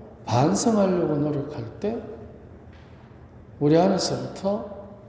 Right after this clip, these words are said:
우리의 마음밭을 마구 짓밟아버리는 악마의 계략을 우리는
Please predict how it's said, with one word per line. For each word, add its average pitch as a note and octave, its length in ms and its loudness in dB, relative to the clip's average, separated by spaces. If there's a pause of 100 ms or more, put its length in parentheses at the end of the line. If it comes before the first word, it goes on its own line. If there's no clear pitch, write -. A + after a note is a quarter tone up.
(1160)
우리의 F3+ 440 6
마음밭을 C3 1000 0 (2000)
마구 G3 320 2
짓밟아버리는 E3+ 1160 2 (1500)
악마의 G3 720 4
계략을 C#3 840 2 (100)
우리는 C#3 480 -4